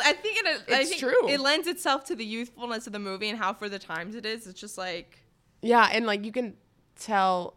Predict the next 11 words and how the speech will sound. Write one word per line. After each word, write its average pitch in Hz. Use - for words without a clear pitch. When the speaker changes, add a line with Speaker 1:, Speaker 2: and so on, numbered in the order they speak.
Speaker 2:
'cause 220
you 202
can 226
tell, 226
like, 202
the 202
different, 170
um, 170
I 233
feel 277
like 269